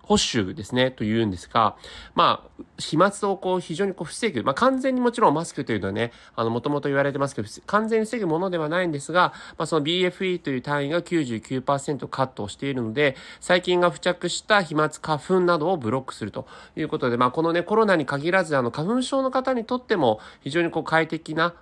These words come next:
マスクライフになるんじゃないかなということですね。えー、そしてすっきりしと、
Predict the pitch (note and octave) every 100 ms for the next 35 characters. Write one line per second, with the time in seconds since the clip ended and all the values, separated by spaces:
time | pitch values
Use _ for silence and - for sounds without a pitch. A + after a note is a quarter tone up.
0 | - C3+ - D3 D3 D3 - A#2 A2+ A#2
1 | G#2 F2 G2+ G#2 - G#2 - - - -
2 | - B2 A#2 - C3 F2+ - B2 C3 C3
3 | - - - - D#3+ F#3+ - F#3+ F#3+ -
4 | A#3+ B3 - D3